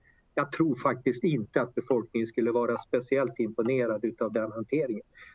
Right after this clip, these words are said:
För pandemi, eh, som man säger, planer och annat finns det. Sen kunde ingen förutse covid och dess omfattning. Och då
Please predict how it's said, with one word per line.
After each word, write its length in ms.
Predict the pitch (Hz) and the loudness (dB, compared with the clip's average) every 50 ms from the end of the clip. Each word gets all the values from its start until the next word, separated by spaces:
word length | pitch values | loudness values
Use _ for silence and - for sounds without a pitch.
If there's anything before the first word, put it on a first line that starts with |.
| _ - | _ -6
För 60 | 127 | -6
pandemi, 640 | 123 123 - 156 147 143 127 123 123 123 127 127 117 98 - - - - - _ - | -4 -2 0 0 2 2 2 2 2 4 2 2 2 0 -2 -6 -14 -20 -14 _ 0
eh, 240 | 139 127 120 120 120 151 | 0 2 2 2 0 -2
som 180 | 147 - - 131 | -4 -2 -2 -2
man 60 | 117 | 0
säger, 180 | - - 120 | 0 0 -2
planer 520 | 120 120 - 135 160 185 185 180 170 131 123 | 0 0 0 2 2 2 2 2 2 2 2
och 80 | 127 | 2
annat 340 | 123 113 113 117 117 113 - | 2 0 0 -2 -2 -4 -4
finns 340 | - 165 185 226 208 - - | -2 -2 0 0 -2 -4 -6
det. 140 | - - 113 - - - - - | -8 -8 -8 -8 -14 -20 -14 -6
Sen 140 | - 104 107 | -6 -6 -2
kunde 200 | - - 127 143 | -2 -2 0 0
ingen 600 | 170 - 180 202 165 127 135 170 220 220 135 113 113 110 - - - _ _ _ - | 0 2 2 2 2 2 2 2 2 2 0 -2 -4 -8 -14 -20 -20 _ _ _ 0
förutse 480 | 143 131 120 120 - - - 123 117 | 0 2 2 0 0 0 0 0 0
covid 460 | 117 - - 123 131 147 147 127 117 | 0 -2 -2 0 0 0 0 0 -2
och 100 | 120 117 | -2 -2
dess 260 | 110 117 117 - - - | -2 -2 -4 -4 -6 -4
omfattning. 840 | - - 143 123 107 104 - - 180 190 - _ - 110 107 110 - - - - _ _ | -2 0 0 0 -2 -2 0 -2 -2 -2 -4 _ -4 -4 -4 -4 -8 -16 -20 -20 _ _
Och 120 | - 123 | -2 -2
då 120 | 117 156 | 0 -2